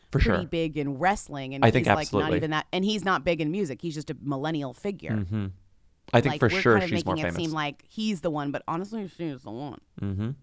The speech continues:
Speaker 2: As for their guests, the couple told them the dress code was, "What would Harry Styles do?" You know what Harry Styles would do at this wedding?
Speaker 1: Not go.
Speaker 2: Not come.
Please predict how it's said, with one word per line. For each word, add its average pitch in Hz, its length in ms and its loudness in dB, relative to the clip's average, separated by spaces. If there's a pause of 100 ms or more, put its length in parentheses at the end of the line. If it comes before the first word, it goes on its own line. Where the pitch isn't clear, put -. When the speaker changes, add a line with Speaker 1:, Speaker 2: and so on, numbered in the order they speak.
(240)
Speaker 2:
As 294 200 -2
for 269 120 0
their 196 100 0
guests, 165 440 -4
the 190 100 -10
couple 262 280 -2
told 180 220 -4
them 165 120 -4
the 147 60 -6
dress 185 220 -6
code 147 240 -10
was, 147 340 -8
"What 196 160 -4
would 254 120 -2
Harry 214 260 -2
Styles 208 400 -4
do?" 120 320 -12 (380)
You 214 100 -2
know 233 60 2
what 277 200 -2
Harry 185 200 -6
Styles 160 260 -6
would 165 100 -10
do 156 140 -6
at 151 80 -8
this - 160 -14
wedding? 151 420 -6
Speaker 1:
Not 110 320 2
go. 101 220 2
Speaker 2:
Not 190 260 2
come. 175 400 -2